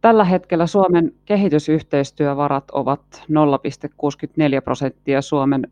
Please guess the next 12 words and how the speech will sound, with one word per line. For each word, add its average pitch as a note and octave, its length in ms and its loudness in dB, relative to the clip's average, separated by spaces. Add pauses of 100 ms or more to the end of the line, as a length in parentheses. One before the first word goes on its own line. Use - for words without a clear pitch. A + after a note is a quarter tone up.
bruttokansantulo-osuudesta, C#3 1600 -2
ja C#3 100 2
Suomi C#3+ 360 0
on C#3 60 -2
sitoutunut C3+ 640 0
nostamaan C#3 440 -4
sen C#3+ 220 -6
nolla C#3 220 -2
piste - 260 -10
seitsemän C3+ 500 -4
prosentin C3+ 540 -6 (140)
tasolle. - 460 -2